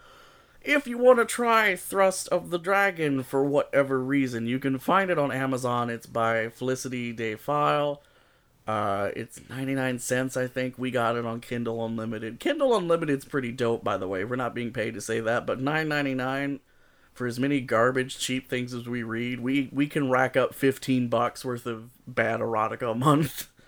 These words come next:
So it makes, it makes itself worth itself. <sighs> That was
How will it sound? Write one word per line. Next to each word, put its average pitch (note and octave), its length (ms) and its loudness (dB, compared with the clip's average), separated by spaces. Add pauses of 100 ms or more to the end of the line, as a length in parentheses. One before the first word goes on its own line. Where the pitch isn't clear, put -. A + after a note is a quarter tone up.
(280)
So B2+ 220 4
it C3 60 2
makes, B2+ 320 2
it - 280 -2
makes C3 240 2
itself B2 380 0
worth A#2+ 260 -2
itself. A2+ 480 -8
<sighs> - 1500 -20
That C3+ 1120 -2
was C3 480 0